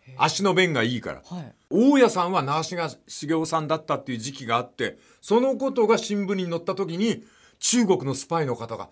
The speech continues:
Speaker 2: 嘘って言ったっていうね。
Speaker 1: 中国のスパイの方が
Speaker 2: 多分スパイじゃないかな。
Speaker 1: 嘘って言った。
Speaker 2: うん、それが北京で広がったらしい。
Speaker 1: <laughs>
Speaker 2: だって、長嶋さんのお立場って何かって言ったら、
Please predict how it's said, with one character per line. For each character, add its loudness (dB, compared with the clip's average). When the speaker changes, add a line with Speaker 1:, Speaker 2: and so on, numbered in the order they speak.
Speaker 2:
嘘 4
っ -4
て -6
言 -6
っ -20
た -6
っ -14
て -20
い -12
う -14
ね。 -18
Speaker 1:
中 -4
国 -6
の -8
ス -10
パ 4
イ 4
の -2
方 -6
が -4
Speaker 2:
多 -4
分 2
ス -4
パ 2
イ 0
じ -4
ゃ -4
な 4
い 6
か -2
な。 6
Speaker 1:
嘘 4
っ -6
て 0
言 0
っ -6
た。 2
Speaker 2:
う 0
ん、 0
そ 0
れ 6
が 4
北 2
京 0
で 0
広 0
が 2
っ -6
た 0
ら 0
し -8
い。 -8
Speaker 1:
<laughs> 0
Speaker 2:
だ 6
っ 2
て、 -2
長 2
嶋 0
さ 2
ん 0
の 2
お 2
立 2
場 0
っ -10
て -4
何 0
か -2
っ 0
て -18
言 -4
っ -4
た -10
ら、 -20